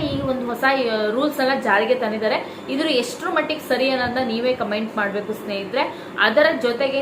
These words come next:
ನೀವು ನೋಡ್ಬೋದು, ಗೃಹಲಕ್ಷ್ಮಿ ಯೋಜನೆ ಹಣ ಆಗಿರ್ಬೋದು, ವ-, ಫ್ರೀ ಬಸ್ ವ್ಯವಸ್ಥೆ ಆಗಿರ್ಬೋದು, ಯುವ ನಿಧಿ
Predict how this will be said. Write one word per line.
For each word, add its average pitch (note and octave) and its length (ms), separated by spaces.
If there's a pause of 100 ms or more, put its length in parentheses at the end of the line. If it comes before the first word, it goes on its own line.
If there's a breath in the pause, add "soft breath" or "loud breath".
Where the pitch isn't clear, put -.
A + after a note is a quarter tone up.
ನೀವು B3 120 (100)
ನೋಡ್ಬೋದು, A#3+ 440 (140)
ಗೃಹಲಕ್ಷ್ಮಿ C4+ 640
ಯೋಜನೆ B3 320 (120)
ಹಣ A3 120 (140)
ಆಗಿರ್ಬೋದು, A3 500 (520 loud breath)
ವ-, G#3+ 120 (140)
ಫ್ರೀ C4 100 (140)
ಬಸ್ C4 240
ವ್ಯವಸ್ಥೆ A#3 340 (140)
ಆಗಿರ್ಬೋದು, G#3+ 460 (120)
ಯುವ A3 260
ನಿಧಿ C4 200